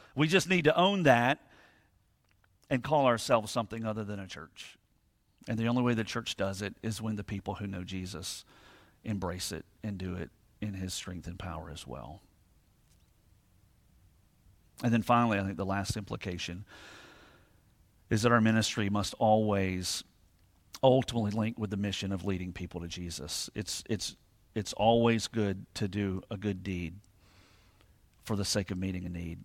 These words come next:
but somewhere along the way, it has to track back to who Jesus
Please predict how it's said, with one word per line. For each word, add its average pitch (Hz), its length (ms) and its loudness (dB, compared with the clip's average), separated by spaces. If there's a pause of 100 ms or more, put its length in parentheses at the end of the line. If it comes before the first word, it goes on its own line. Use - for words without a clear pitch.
but 113 140 -4
somewhere 107 320 0
along 98 160 2
the 98 80 -2
way, 87 420 -4
it 104 140 -4
has 98 300 -6
to 98 100 -8
track 92 400 -8
back 90 240 -8
to - 80 -12
who 92 140 -10
Jesus 90 480 -12